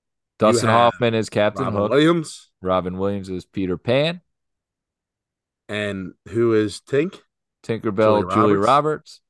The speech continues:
Speaker 1: And then
Speaker 2: And
Speaker 1: even
Speaker 2: then
Speaker 1: the kids.
Speaker 2: Hold on. No, you also have a connection to Who Framed Roger Rabbit.
Speaker 1: Oh,
Speaker 2: Who
Speaker 1: yeah.
Speaker 2: plays,
Speaker 1: He's,
Speaker 2: who
Speaker 1: uh,
Speaker 2: plays Smee.
Speaker 1: Hoskins. Bob Hoskins plays Smee.
Speaker 2: Yep.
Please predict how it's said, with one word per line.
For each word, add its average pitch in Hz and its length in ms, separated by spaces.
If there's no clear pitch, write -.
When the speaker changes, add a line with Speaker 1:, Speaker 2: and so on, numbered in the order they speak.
Speaker 1:
And 120 160
then 127 180
Speaker 2:
And - 80
Speaker 1:
even - 120
Speaker 2:
then 127 260
Speaker 1:
the 120 60
kids. 185 560
Speaker 2:
Hold 151 200
on. 208 260
No, 170 300
you 117 160
also 131 280
have 131 140
a 131 40
connection 131 460
to 123 40
Who 127 160
Framed 127 220
Roger 120 260
Rabbit. 147 320
Speaker 1:
Oh, 107 120
Speaker 2:
Who 113 60
Speaker 1:
yeah. 156 240
Speaker 2:
plays, 139 420
Speaker 1:
He's, 131 300
Speaker 2:
who 123 100
Speaker 1:
uh, 120 160
Speaker 2:
plays 123 220
Smee. 175 240
Speaker 1:
Hoskins. 139 640
Bob 117 200
Hoskins 127 480
plays 117 300
Smee. 131 420
Speaker 2:
Yep. 123 260